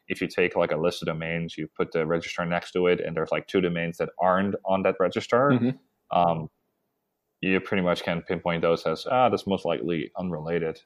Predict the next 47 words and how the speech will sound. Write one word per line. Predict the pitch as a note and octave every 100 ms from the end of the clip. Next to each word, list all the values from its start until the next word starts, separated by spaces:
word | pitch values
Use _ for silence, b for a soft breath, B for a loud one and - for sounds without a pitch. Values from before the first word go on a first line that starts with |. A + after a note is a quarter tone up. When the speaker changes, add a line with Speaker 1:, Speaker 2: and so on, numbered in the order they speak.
| _
Speaker 1:
and | -
just | - -
clean | C#2+ C#2+
it | C#2+
out. | C#2 - _ _ -
Um, | F#2 F2+ E2+ - _ _ _ _ _ _ -
but, | G#2
um, | A#2 A#2+ A#2 - _ -
yeah, | B2+
most | G#2+ C3 F#3 F#3+
are | F#3
pretty, | - E3+ C#3+ B2+
pretty | - D#3 C#3
cooperative, | A#2+ A#2 A#2 E2 -
which | F#2 -
is | G#2
a | G2+
really | F2+ G#2+
good | F#2+ F2
thing, | F#2+ F2+ D#2+ _ -
um, | E2+ E2 D2+
'cause | - F2 - - -
it's | F2+
like | G2 F#2+
the | F#2+
control | F#2+ - G2+ F#2+
point. | - D#2+ D#2+
We | F2+
can't | E2+ G2+ F#2+
really | G2 F#2
do | E2
much | F2 F2+ -
about | F#2+ E2
the | E2
websites | G#2 - A#2 G#2+
that | A2+
are | A2
infected, | G#2 - G#2 - G2+ G2 _ _ _ _ -
uh, | D#2+ D2
but | E2+
we | F2+ F#2
can | F#2+ E2+
clean | G2 F2
out | E2+ -
the |
skimmers. | - D2+ C#2+ - -
Speaker 2:
Yeah, | B2+ A#2+